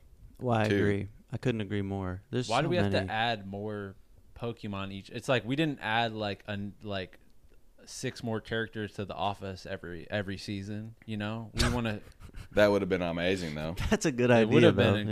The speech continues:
Speaker 3: incredible, but
Speaker 2: Yeah.
Speaker 3: season ten would have been a fucking,
Speaker 2: Mind
Speaker 3: you know, there have been
Speaker 2: F.
Speaker 3: too many people
Speaker 1: Would have
Speaker 3: in
Speaker 1: been
Speaker 3: the
Speaker 1: about
Speaker 3: damn
Speaker 1: Marlin.
Speaker 3: Office.
Speaker 1: Would have been about someone named Marlin,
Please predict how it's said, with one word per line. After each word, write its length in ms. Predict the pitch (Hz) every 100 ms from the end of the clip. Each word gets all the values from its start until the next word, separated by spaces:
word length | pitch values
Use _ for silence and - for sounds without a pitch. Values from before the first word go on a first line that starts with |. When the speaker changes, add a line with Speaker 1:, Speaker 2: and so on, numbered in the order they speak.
| 104
Speaker 3:
incredible, 400 | 127 98 98 98
but 200 | 107 110
Speaker 2:
Yeah. 280 | 82 76 78
Speaker 3:
season 460 | - - 170 139 117
ten 400 | - 180 175 143
would 100 | 123
have 120 | 123
been 340 | 113 117 113 110 -
a 180 | 117
fucking, 600 | 113 131 120 120 107 101 107 - - - - -
Speaker 2:
Mind 340 | 85 87 85 87
Speaker 3:
you 40 | 85
know, 80 | -
there 100 | -
have 60 | -
been 120 | 131
Speaker 2:
F. 60 |
Speaker 3:
too 120 | - 170
many 160 | 156
people 200 | 151 208
Speaker 1:
Would 80 | 120
have 80 | 117
Speaker 3:
in 60 |
Speaker 1:
been 60 | 117
Speaker 3:
the 60 | 120
Speaker 1:
about 80 | 107
Speaker 3:
damn 80 |
Speaker 1:
Marlin. 500 | 110 123 151 113 101
Speaker 3:
Office. 100 | 98 - - - - - - - - - - - - - - - - - - - - - -
Speaker 1:
Would 80 | 113
have 80 | 110
been 80 | 110
about 200 | 107 107
someone 260 | 117 110
named 180 | 104 101
Marlin, 520 | 98 110 117 95 98